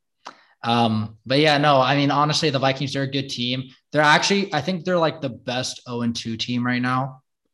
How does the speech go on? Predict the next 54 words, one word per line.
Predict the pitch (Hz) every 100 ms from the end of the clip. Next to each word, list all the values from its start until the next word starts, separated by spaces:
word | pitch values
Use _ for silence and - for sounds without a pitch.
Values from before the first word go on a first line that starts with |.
| _ _ _ _ _ -
You | 113
know, | 110 113
looking | 113 117 113
at |
all | 110 110
the | 110
other | 107 107
oh | 110
and | 110
two | - 113
teams, | - 113 104
they're | 110
probably | 113 98 107
the | 95
best. | 95 101 113 - - - _ _ _ _ _ _
But | 101 98 95 101 _ 131
give | 175
me | 196
the |
Seahawks. | - 120 104 98 -
They're | 117 131
just | 139 135
a |
lot | 117 107 98
better | 98
than | 95 95
them, | 95 95
in |
my | 95 95
opinion. | 95 98 95 101
I | 123
think | 139 196 196
it's | 175
gonna | 214 214
be | 202
a |
high-scoring | 160 151 - 160 139
game | 123 120 117
as | 113
well. | 113 110
Both | 160 180
defenses | 160 151 147 143 147
aren't | 120 123 127
fantastic, | 120 120 117 110 135 -
so | 120
I | 113
think | 131
it's | 117
gonna | 117 107
come | 113 104
down | 104 101
to | 104
the |
wire. | 101 95 98 95